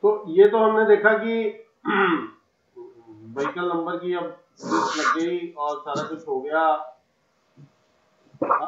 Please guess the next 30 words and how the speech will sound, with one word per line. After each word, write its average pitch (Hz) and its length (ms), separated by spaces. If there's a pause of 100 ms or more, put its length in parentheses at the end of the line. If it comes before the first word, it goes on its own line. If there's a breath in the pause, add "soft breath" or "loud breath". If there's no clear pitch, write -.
(140)
अब 175 160
हम - 140
देखते 196 260
हैं 220 120
कि 220 100
हमारी - 260
कलेक्शन 190 440
में 208 100
क्या 190 140
डिफरेंस 156 420
आएगा। - 280
ये 311 120
तो 175 160
स्टोर 170 320
हो 165 100
गया, 180 240
सारा 160 240
कुछ 156 100
बन 143 240
गया 120 140
हमारा, 101 300 (680)
व्हीकल 131 280
नंबर 156 240
हमारे 151 300
लगने 151 360
शुरू 156 220
हो 139 80
गए। 156 160 (880)
और, 139 540
अ, 135 540